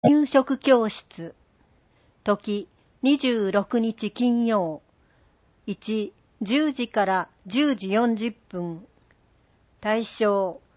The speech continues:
四ヶ月から六ヶ月児の保護者。二、十一時から十一時四十分。対象、七ヶ月から十ヶ月児の保護者。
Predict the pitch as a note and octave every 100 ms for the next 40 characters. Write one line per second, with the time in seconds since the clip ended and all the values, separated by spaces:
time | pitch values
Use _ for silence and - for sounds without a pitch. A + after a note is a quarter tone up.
0 | _ _ _ _ _ G#3 A#3 D4 C#4 C#4
1 | C4 A#3+ - - F3+ F3 E3 - G#3 A#3+
2 | - - C#4 C4+ C4+ C#4 A3 F3+ F3 F3+
3 | F#3 A#3+ - D#3+ - _ _ _ _ _
4 | _ _ _ - A3+ A3 G3+ - _ _
5 | _ _ G3+ C#4 D4+ C#4+ C#4 C#4 B3+ B3+
6 | G3+ F#3 E3+ _ G3+ B3+ C#4 C4+ - A3+
7 | G3 G3+ A3+ A3 A3 A3+ _ F#3 E3+ E3
8 | G#3 _ _ _ _ _ _ - A3+ A#3
9 | - - G#3+ G3+ G3 F#3+ _ _ _ _
10 | _ _ _ _ _ _ - A3+ C4+ C#4
11 | C#4 A#3 A3+ - G3 F#3 F3+ - F#3+ A#3+
12 | _ - B3+ B3 B3+ A3+ G#3 F#3 F3 G3
13 | G3+ B3+ - F3